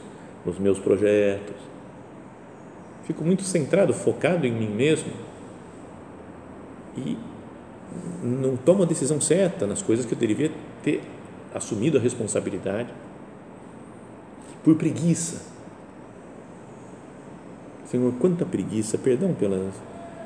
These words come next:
pela, por deixar as coisas para depois, por preguiça de trabalhar, de estudar.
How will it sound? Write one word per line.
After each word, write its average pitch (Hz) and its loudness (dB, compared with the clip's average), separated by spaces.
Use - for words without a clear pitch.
pela, - -2
por 135 2
deixar 135 6
as - 2
coisas 127 8
para 123 2
depois, 120 6
por 123 2
preguiça 110 0
de 98 0
trabalhar, 92 0
de 95 -6
estudar. 92 -2